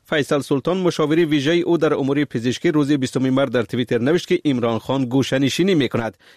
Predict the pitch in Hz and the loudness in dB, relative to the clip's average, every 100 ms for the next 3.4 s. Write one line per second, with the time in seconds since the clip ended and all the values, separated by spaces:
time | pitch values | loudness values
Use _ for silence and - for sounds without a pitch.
0 | - 156 147 117 123 139 151 135 123 107 | -4 -2 0 0 -2 -2 0 0 -2 -2
1 | 131 127 113 - 190 127 110 123 127 127 | 0 0 -2 -4 -2 -2 -4 -2 -2 0
2 | 113 113 113 110 107 107 113 104 113 113 | 0 -2 -4 -2 -2 0 0 -2 -2 -2
3 | - 107 110 | -2 -2 -2